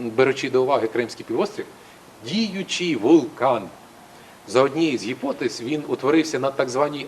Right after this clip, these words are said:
антиклінальній складці, це взагалі таке. Однак своїм виникненням вулкан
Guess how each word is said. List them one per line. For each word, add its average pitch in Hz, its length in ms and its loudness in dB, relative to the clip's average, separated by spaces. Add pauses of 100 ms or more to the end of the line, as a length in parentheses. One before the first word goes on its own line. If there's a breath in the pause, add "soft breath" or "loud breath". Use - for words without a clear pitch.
антиклінальній 170 960 2
складці, - 460 2 (440)
це - 100 -8
взагалі 104 340 0
таке. - 320 -4 (640 loud breath)
Однак 170 340 0
своїм 190 300 0
виникненням 190 560 2
вулкан 135 420 2